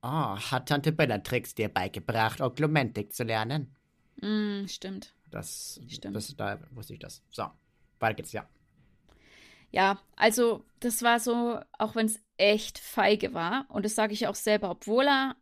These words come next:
Speaker 2: einer meiner Lieblingscharaktere ist, ist er trotzdem verdammt feige, weil ich meine, Dumbledore hat ihm ja auch angeboten, au-, ne, seine Hilfe und im sechsten Teil im Astronomieturm, ähm, dass er auf die helle Seite kommen kann. Ähm, ich meine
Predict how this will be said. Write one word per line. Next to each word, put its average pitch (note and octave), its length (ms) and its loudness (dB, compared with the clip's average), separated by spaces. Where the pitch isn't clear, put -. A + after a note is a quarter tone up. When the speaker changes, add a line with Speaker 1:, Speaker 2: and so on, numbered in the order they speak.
Speaker 2:
einer A#3+ 240 8
meiner B3+ 240 6
Lieblingscharaktere G#3+ 960 -2
ist, - 280 -2
ist A3 140 6
er G#3 100 8
trotzdem A3+ 320 0
verdammt G#3+ 380 0
feige, F#3+ 400 2
weil F3 120 2
ich - 120 -6
meine, G3 280 -4
Dumbledore G3+ 500 4
hat G3+ 120 -2
ihm G#3+ 120 2
ja G3+ 200 2
auch C#4 160 2
angeboten, G3 960 -2
au-, - 240 -6
ne, G#3+ 540 -2
seine G3+ 360 4
Hilfe G#3+ 500 2
und G3 280 -6
im G3 100 -6
sechsten - 480 -6
Teil G3 240 0
im - 80 -4
Astronomieturm, G#3 800 -2
ähm, F#3+ 320 2
dass G3 160 0
er G3 100 0
auf G3+ 100 -6
die G#3 120 0
helle G#3+ 180 4
Seite A3+ 300 0
kommen E3+ 300 -8
kann. F3 320 -6
Ähm, F#3 560 -6
ich - 180 -10
meine G#3 320 0